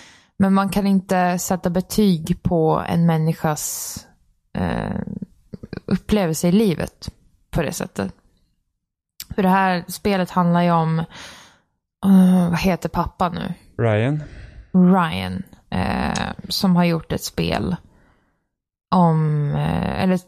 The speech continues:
Speaker 1: om sin son och, eh, hans sons, eh, sjukdomsperiod när han, eh, var sjuk i cancer.
Speaker 2: Mm.
Speaker 1: Eh, och som jag har förstått det så arbetade han på det här spelet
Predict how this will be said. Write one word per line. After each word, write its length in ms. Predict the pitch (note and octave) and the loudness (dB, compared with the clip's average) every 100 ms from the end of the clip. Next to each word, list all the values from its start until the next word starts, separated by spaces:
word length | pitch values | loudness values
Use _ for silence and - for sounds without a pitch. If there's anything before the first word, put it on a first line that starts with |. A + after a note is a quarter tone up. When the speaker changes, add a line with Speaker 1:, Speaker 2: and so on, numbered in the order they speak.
| - C#3 C3+ | -8 -6 -2
Speaker 1:
om 180 | G3 F3+ | 2 4
sin 160 | F#3 | 4
son 460 | D#3+ C4+ G#3+ - F3+ - | 4 0 0 -2 -4 -4
och, 340 | - E3+ - | -4 -2 -2
eh, 100 | E3+ | 0
hans 240 | D#3+ E3+ - | 2 0 2
sons, 520 | F#3 D#3+ D#3+ - - | 2 2 -2 -6 -4
eh, 360 | E3+ - - F3 G3 G3 | -4 -2 -4 -6 -8 -12
sjukdomsperiod 1000 | - G3 - E3 D#3+ - - F3+ F3+ - - | -4 -2 0 0 -2 -4 -2 0 0 -2 -2
när 120 | F3 | 2
han, 320 | D#3+ D#3+ D#3 | 2 2 2
eh, 220 | D#3+ E3 | 2 0
var 80 | F3+ | 0
sjuk 240 | - E3+ E3 | 0 -2 -2
i 40 | |
cancer. 460 | - A3 F#3 - - _ _ _ | -2 0 -2 -6 -10 _ _ _
Speaker 2:
Mm. 260 | A2+ A2+ B2+ - _ _ _ _ _ _ _ - - - - - _ _ - | 0 0 -2 -10 _ _ _ _ _ _ _ -20 -20 -20 -20 -20 _ _ -2
Speaker 1:
Eh, 480 | F#3 F3+ F3+ F3 - | 2 4 4 2 2
och 220 | F#3+ - | 0 0
som 180 | G#3 G3 | 2 2
jag 80 | B3 | 2
har 40 | |
förstått 340 | A#3+ G#3 F#3+ F#3 | -2 -2 -2 0
det 80 | F3 | 0
så 200 | F3 E3 _ _ _ - | 0 -4 _ _ _ -2
arbetade 800 | F#3 F3 E3 G3+ A3+ A3+ - D#3+ | 0 0 -2 -2 -2 -2 -2 -2
han 200 | D#3 D#3 | 0 -2
på 100 | D#3+ | 0
det 60 | |
här 100 | D#3 | 0
spelet 880 | D#3 - D#3+ D#3 D3+ - _ - - | -2 -4 -2 -2 -4 -6 _ -12 -12